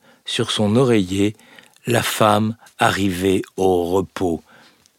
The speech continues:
Elle pencha la tête, quelques boucles de ses cheveux déroulés tombaient sur son front. Ses yeux étaient fermés, la nuit éternelle était descendue, tout était fini. »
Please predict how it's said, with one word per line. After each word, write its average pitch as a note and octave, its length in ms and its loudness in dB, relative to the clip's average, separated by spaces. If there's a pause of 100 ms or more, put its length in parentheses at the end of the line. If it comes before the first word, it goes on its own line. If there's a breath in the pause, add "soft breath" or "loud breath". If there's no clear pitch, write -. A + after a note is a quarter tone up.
(100)
Elle G2 160 0
pencha A2 420 2
la F#2 140 2
tête, - 640 -4 (480 soft breath)
quelques - 360 0
boucles F#2+ 640 -2
de F#2+ 140 0
ses F#2 240 0
cheveux F#2+ 640 2 (360 loud breath)
déroulés G2 680 2 (400 soft breath)
tombaient G2 480 2
sur F#2 280 -2
son F2 280 -2
front. A#2 440 -2 (520 loud breath)
Ses G#2 480 0
yeux A2+ 220 2 (180)
étaient G#2+ 380 -2
fermés, F#2 760 0 (140)
la G2 260 4
nuit G2 320 2 (100)
éternelle G2 840 2
était G2+ 400 0
descendue, F2 920 0 (420 soft breath)
tout A#2 240 -2
était G2+ 260 -2
fini. » E2+ 600 0